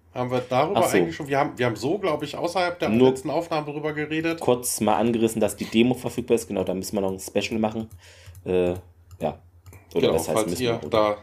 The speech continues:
Speaker 1: da
Speaker 2: Ja.
Speaker 1: schon Stargate Timekeepers irgendwie die Demo gespielt habt, gerne her mit eurem Feedback.
Speaker 2: Genau.
Speaker 1: Ja, was haltet ihr davon? Wir werden darüber bestimmt auch nochmal sprechen.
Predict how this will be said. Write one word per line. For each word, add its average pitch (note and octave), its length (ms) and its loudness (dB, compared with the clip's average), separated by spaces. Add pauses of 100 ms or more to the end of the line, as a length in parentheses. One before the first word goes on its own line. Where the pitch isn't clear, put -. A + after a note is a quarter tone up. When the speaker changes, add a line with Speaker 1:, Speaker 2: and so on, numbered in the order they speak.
(140)
Speaker 1:
da E2+ 80 -14
Speaker 2:
Ja. - 60 -12
Speaker 1:
schon G#2 440 -6
Stargate A2 640 -4
Timekeepers G2 720 -4
irgendwie F#2 300 -10
die F#2 120 -10
Demo F2+ 260 -10
gespielt E2 400 -12
habt, E2+ 360 -6 (720)
gerne D3+ 260 2
her C3 140 2
mit B2 120 -2
eurem A2 200 0
Feedback. A#2+ 480 -2 (760)
Speaker 2:
Genau. D#2+ 300 -4
Speaker 1:
Ja, D2+ 140 -10
was - 80 -20
haltet G#2+ 260 -4
ihr G2+ 80 -4
davon? F#2+ 340 -2
Wir F#2+ 140 -4
werden F#2 180 -2
darüber F2+ 400 -4
bestimmt - 300 -12
auch F2 100 -8
nochmal E2+ 240 -4
sprechen. F#2+ 500 -10